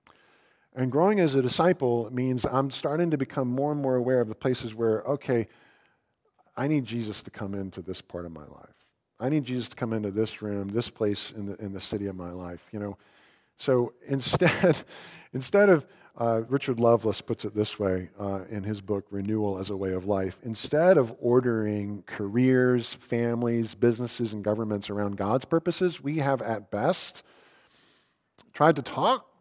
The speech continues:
about Jesus to others. You know, we do our evangelism, we wanna share Jesus with people while investing our main energy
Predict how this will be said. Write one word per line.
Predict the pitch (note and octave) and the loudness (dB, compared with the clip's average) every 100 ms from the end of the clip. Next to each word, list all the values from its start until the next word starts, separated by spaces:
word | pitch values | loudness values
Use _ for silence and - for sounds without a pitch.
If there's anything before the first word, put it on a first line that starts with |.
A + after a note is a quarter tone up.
| _ | _
about | - C3 A#2+ A#2 A#2 | 2 4 4 0 -4
Jesus | C3 B2 - | -4 -4 -6
to | - | 0
others. | D3 F3 A2+ C3+ D3 - | 4 4 6 4 2 -4
You | A#2+ | -4
know, | A#2+ | -2
we | A#2+ | -4
do | A#2 C3+ | -4 -2
our | C#3 C#3 | 0 0
evangelism, | B2 A#2+ A2+ A#2 A#2 | 0 -2 -2 -2 -4
we | A2 | -4
wanna | A#2 A#2+ | -4 -4
share | - A#2 A2 | -2 -2 -2
Jesus | A2+ G#2 G2+ | -4 -8 -12
with | G2 | -12
people | G#2 F#2+ G2 F#2+ | -10 -8 -10 -8
while | A2+ B2 A#2+ - | -6 -6 -6 -8
investing | B2 A2 G#2 B2+ A2+ - - A2 A2 G#2+ | -6 -6 0 0 0 -4 -8 -6 -6 -8
our | G2 G2 | -10 -8
main | G2 G2 A#2 C#3 C#3+ C#3 | -8 -6 -2 0 2 0
energy | A#2 F#2+ F2 E2+ F#2+ F#2 F#2 | -2 -8 -10 -14 -14 -14 -14